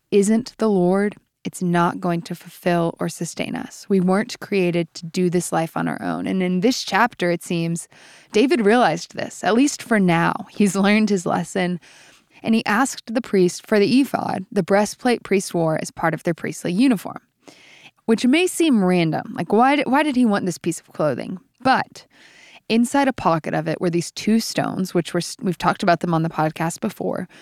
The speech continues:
They were used kind of like a holy magic eight ball when communicating with God.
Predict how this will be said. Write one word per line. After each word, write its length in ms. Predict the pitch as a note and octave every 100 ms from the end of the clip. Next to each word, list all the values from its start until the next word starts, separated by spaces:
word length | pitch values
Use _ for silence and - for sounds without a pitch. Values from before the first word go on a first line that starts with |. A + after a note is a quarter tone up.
| - _
They 140 | G#3
were 80 | G#3+
used 500 | G#3 G#3+ A#3 A3+ -
kind 220 | - C#4+
of 40 | D4
like 200 | B3 -
a 20 |
holy 460 | D#3+ G3 G#3+ G#3+ G3+
magic 340 | F3 F3 -
eight 180 | E3 E3
ball 280 | G3+ G#3 G3+
when 180 | F3+
communicating 640 | D#3+ F3 E3 E3 - D#3 E3
with 160 | E3
God. 320 | - - -